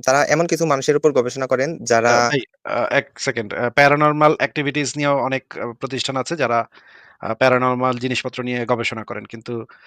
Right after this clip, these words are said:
Speaker 2: আ, একটা অফিস থাকা বা একটা অর্গানাইজেশন থাকা মানে তো এটা না যে,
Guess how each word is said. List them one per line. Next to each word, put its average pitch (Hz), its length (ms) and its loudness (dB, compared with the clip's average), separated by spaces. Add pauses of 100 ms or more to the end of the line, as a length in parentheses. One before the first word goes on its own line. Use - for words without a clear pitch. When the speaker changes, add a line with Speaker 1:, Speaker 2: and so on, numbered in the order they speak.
(220)
Speaker 2:
আ, 107 80 -2
একটা 107 300 2
অফিস 123 320 0
থাকা 131 220 2
বা 123 100 2
একটা 123 220 0
অর্গানাইজেশন 123 560 -2
থাকা 127 300 -4
মানে 123 240 -2
তো 123 160 -6
এটা 131 220 -2
না 104 240 -2
যে, 107 320 -8